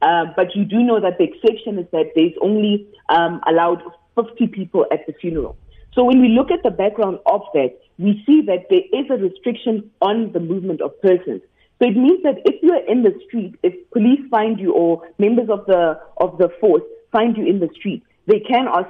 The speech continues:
you what you're doing there. And if you're not performing any of those functions, then it means that you are in contravention of the rules. So in that instance now, if you are going to visit a friend, um, if it's not for an essential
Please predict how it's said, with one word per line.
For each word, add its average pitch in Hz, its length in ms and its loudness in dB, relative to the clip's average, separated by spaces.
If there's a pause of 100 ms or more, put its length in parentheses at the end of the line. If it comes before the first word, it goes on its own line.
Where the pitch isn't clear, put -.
you 196 100 -2
what 185 300 -2
you're 226 120 -2
doing 156 320 0
there. 160 220 0
And 202 100 0
if 202 140 -4
you're 208 80 2
not 202 260 0
performing 240 640 -2 (140)
any 277 260 -2
of 180 160 -10
those 165 180 2 (100)
functions, 196 460 -6 (320)
then 208 160 2
it 180 120 -8
means 233 280 -8
that 175 180 -2
you 180 160 -2
are - 180 0
in 180 120 -8
contravention 160 640 -4
of 147 160 -8
the 147 100 -2
rules. 175 300 -2 (520)
So 254 460 -2
in 226 220 -2
that 226 180 0 (100)
instance 226 440 -2
now, 147 340 -4 (280)
if - 180 -2
you 254 180 4
are 233 80 2
going 294 300 0
to 269 80 -4
visit 202 520 -2
a 170 140 0 (140)
friend, 139 260 0 (580)
um, 185 360 0 (160)
if - 160 2
it's - 160 -6
not 226 340 2
for 370 80 2
an 285 200 4
essential 233 460 0